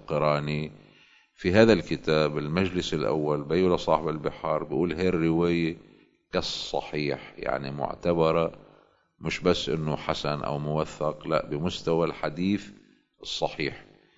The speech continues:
عن علي عليه السلام: "إن إبراهيم صلى الله عليه مر ببانقيا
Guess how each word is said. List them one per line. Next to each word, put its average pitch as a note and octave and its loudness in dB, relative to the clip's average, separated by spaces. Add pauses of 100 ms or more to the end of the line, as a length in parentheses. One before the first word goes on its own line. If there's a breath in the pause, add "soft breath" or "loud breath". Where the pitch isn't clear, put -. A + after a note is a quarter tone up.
(920 soft breath)
عن B2+ 6
علي B2+ 6 (160)
عليه G#2+ 4
السلام: E2 0 (600)
"إن G#2+ 0
إبراهيم G2 2
صلى F2 0
الله D#2 2
عليه D2+ 0
مر D#2+ 0
ببانقيا F2+ 2